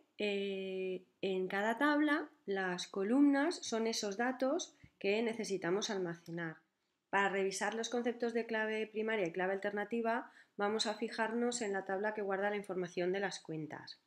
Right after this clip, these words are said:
Como clave primaria hemos escogido esta columna I D, que la hemos definido como autonumérica. Esto quiere decir que cada vez que insertemos una nueva fila,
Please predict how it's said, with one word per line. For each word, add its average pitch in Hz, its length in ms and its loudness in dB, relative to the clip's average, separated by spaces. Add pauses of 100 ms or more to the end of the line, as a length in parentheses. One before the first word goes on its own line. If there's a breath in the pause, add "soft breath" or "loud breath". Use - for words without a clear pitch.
(800 loud breath)
Como 202 200 0
clave 233 220 4
primaria 294 420 4
hemos 269 220 2
escogido 247 500 0
esta 220 220 -2
columna 233 500 0
I 220 140 -4
D, 262 340 2 (560)
que 202 100 2
la 190 100 2
hemos 220 180 0
definido 240 680 2 (140)
como 208 180 -2
autonumérica. 165 800 -2 (160)
Esto 190 220 -4
quiere 208 200 0
decir 233 380 0
que 214 120 -2
cada 202 120 0
vez 208 100 -6
que 220 80 -4
insertemos 208 640 -2
una 196 160 0
nueva 202 220 -2
fila, 277 540 2